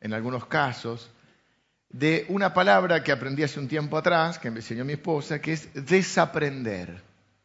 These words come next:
que es más difícil que aprender. Por eso ese profesor que yo tenía en la universidad, me acuerdo,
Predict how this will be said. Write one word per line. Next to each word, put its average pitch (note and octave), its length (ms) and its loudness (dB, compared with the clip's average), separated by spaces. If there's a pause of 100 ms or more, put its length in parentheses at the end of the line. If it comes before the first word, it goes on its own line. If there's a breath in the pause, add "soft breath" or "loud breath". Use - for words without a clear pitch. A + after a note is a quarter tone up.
(1300 loud breath)
que E3+ 140 -2
es D#3 160 -6
más G3+ 200 2
difícil F#3 540 -4
que B2+ 100 -4
aprender. A2 500 -8 (1120 loud breath)
Por D3 120 0
eso G3+ 140 2
ese G3+ 160 4
profesor F3+ 420 4
que G3 80 2
yo F3 140 2
tenía G3 180 4
en G3 60 6
la F#3+ 60 4
universidad, E3+ 480 4
me D#3 100 0
acuerdo, F3 460 4